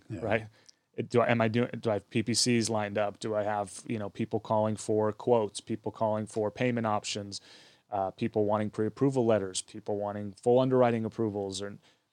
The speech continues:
Speaker 2: you know, that activity tells me what the next thirty, sixty, ninety days is gonna look like. And that activity right now is at an all-time high.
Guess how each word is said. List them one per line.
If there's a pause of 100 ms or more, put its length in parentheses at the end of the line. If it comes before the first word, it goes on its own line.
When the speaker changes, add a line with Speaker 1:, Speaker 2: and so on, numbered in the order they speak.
(160)
Speaker 2:
you
know,
that
activity (140)
tells
me
what
the
next
thirty,
sixty,
ninety
days
is
gonna
look
like. (220)
And
that
activity
right
now
is
at
an
all-time
high.